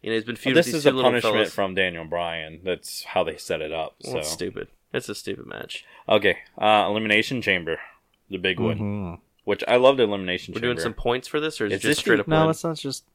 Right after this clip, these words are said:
Speaker 3: I mean, we could do all that kind of stuff, but I
Speaker 2: No,
Speaker 3: don't
Speaker 2: let's
Speaker 3: wanna
Speaker 2: just
Speaker 3: do it.
Speaker 2: pick a winner. Um,
Speaker 1: You're scared.
Speaker 2: Elimination Chamber. There's only one Elimination Chamber match on the card,
Speaker 3: Thank
Speaker 2: which
Speaker 3: goodness.
Speaker 2: is weird.
Speaker 3: I don't like
Speaker 1: Multiple ones?
Speaker 3: I don't like mult-, I don't like, first, I don't
Speaker 1: Di-
Speaker 3: like pay-per-views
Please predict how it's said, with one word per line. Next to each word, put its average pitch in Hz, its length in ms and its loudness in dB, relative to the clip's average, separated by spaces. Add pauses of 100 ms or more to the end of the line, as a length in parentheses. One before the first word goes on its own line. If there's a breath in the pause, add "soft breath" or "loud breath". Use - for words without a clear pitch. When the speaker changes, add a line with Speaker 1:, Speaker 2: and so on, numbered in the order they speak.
Speaker 3:
I 139 80 0
mean, 135 420 0
we 131 140 -4
could 139 340 0
do 101 180 -4
all 92 100 -6
that 92 160 -10
kind 95 120 -10
of 107 60 -10
stuff, 107 160 -8
but 117 60 -2
I - 40 2
Speaker 2:
No, 107 100 4
Speaker 3:
don't 110 100 4
Speaker 2:
let's 123 80 4
Speaker 3:
wanna 143 100 -2
Speaker 2:
just 95 120 -2
Speaker 3:
do 107 60 2
it. - 40 0
Speaker 2:
pick 85 80 0
a - 40 2
winner. 78 220 -10 (140)
Um, 107 440 2
Speaker 1:
You're - 60 -8
scared. 117 120 -2
Speaker 2:
Elimination 135 480 2
Chamber. 95 480 -2 (380)
There's 123 180 -4
only 139 160 -4
one 127 140 -4 (500)
Elimination 113 380 -6
Chamber 87 300 -6
match 85 420 -8
on 90 160 -10
the 82 160 -10 (120)
card, 85 260 -4 (220)
Speaker 3:
Thank 208 140 -6
Speaker 2:
which 113 80 -4
Speaker 3:
goodness. 110 280 -2
Speaker 2:
is 117 60 2
weird. 90 160 0
Speaker 3:
I 151 120 4
don't 180 240 2
like 135 300 -4 (160)
Speaker 1:
Multiple 104 440 -2
ones? 131 140 0
Speaker 3:
I 185 60 10
don't 214 140 8
like 170 200 6
mult-, 135 380 4
I 175 100 8
don't 240 220 8
like, 165 320 6 (140)
first, 220 260 4
I 160 100 6
don't 214 100 6
Speaker 1:
Di- 214 40 2
Speaker 3:
like 202 160 2 (180)
pay-per-views 127 680 2